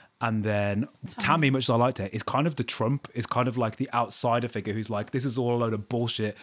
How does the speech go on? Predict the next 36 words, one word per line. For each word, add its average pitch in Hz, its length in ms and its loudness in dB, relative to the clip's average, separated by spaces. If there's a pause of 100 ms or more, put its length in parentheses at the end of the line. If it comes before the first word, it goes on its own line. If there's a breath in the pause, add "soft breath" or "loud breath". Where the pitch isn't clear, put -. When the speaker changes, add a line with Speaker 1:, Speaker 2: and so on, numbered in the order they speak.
(160 loud breath)
Speaker 1:
Contemporary 123 360 0
politics 113 380 -2
does 107 180 -4
nothing 117 360 0
for 110 280 0
you. 98 120 0
If - 240 -10
you 147 60 2
don't 139 120 0
care 139 140 2
about 127 200 0
politics, 120 380 0
vote 113 220 0
for 110 100 -4
me." 110 260 2 (100)
And 131 140 0
that, 147 180 0
as 127 240 0
we 120 80 -2
see, 113 280 2
is 120 120 0
very 123 360 2
popular, 156 520 0
in 147 80 2
fact, 143 260 -2
is 127 120 -4
a - 20 0
very 120 160 2
populist 110 460 -6
position. 110 360 -4 (280 loud breath)
It 117 160 -2
did 123 140 2
make 120 120 0
me 107 80 -2
think 117 240 -4
about 113 400 0